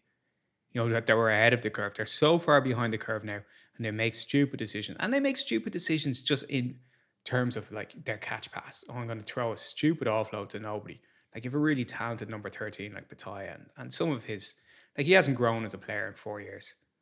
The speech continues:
Like, he made his debut as a teenager under, under, uh, under four years ago in the World Cup, and he's like, "This guy's a good player under Cheika." And, and now you're looking at him going, "Well, Bataille is, like, still incredibly athletic,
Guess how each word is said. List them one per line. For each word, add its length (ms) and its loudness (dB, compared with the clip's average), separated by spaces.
Like, 80 -10
he 140 0
made 180 4
his 120 -4
debut 340 -2
as 100 -6
a 60 -12
teenager 480 -8
under, 440 -10
under, 720 -10
uh, 60 -14
under 440 -10
four 220 0
years 180 -2
ago 80 -6
in 60 -8
the 60 -10
World 220 -4
Cup, 220 -4
and 100 -12
he's 160 -8
like, 220 -16
"This 120 -12
guy's 240 -14
a 60 -14
good 220 -8
player 180 -6
under 160 -8
Cheika." 400 -6
And, 420 -8
and 180 -10
now 180 0
you're 200 0
looking 240 -4
at 60 -8
him 80 -10
going, 220 -6
"Well, 100 -4
Bataille 420 -2
is, 320 -2
like, 120 -12
still 240 -2
incredibly 600 -2
athletic, 540 -4